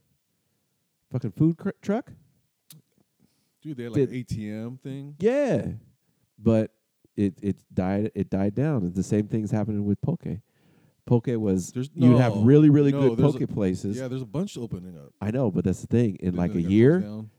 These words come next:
Speaker 1: in a year, are all of them still gonna be?
Speaker 2: Yeah, 'cause you gotta be wary. Like, where do they get this tuna?
Speaker 1: Well, he not even. I mean, it, food tastes.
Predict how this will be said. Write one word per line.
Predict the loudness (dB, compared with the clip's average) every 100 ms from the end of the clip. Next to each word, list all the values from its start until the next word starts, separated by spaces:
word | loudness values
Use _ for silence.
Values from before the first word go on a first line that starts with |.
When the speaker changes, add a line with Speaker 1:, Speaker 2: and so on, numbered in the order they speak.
| _
Speaker 1:
in | -4 0
a |
year, | 2 2 2 0 -2 -2
are | -2
all | 2 2 2
of |
them | -2 -4
still | 0 0
gonna | 0 0
be? | -2 -2 -4 -10 _ -20
Speaker 2:
Yeah, | -20
'cause | -18
you | -14
gotta | -12 -12
be | -12
wary. | -12 -12 -12
Like, | -16
where | -18 -18
do |
they | -18
get | -20
this | -20 -20 -18
tuna? | -18 -18 -20 -20 _ -4
Speaker 1:
Well, | 0 0
he | -2
not | -4 -2
even. | -2 -2 -6 -6
I | -4
mean, | -2 -4
it, | -6 -10
food | 4 4 4 2
tastes. | -4 -4 -8 -16 -18